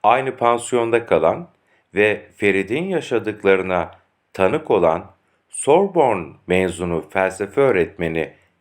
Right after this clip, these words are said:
Yahya Aziz Bey, ona yardımcı olmaya çalışır.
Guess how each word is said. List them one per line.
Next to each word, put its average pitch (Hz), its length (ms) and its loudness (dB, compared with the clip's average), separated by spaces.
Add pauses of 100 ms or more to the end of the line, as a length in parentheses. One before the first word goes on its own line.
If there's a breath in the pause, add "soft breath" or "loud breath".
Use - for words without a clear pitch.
Yahya 92 640 0
Aziz 104 460 -8
Bey, 80 240 -4 (680 soft breath)
ona 156 240 2
yardımcı 131 640 0
olmaya 78 400 -2
çalışır. - 680 -14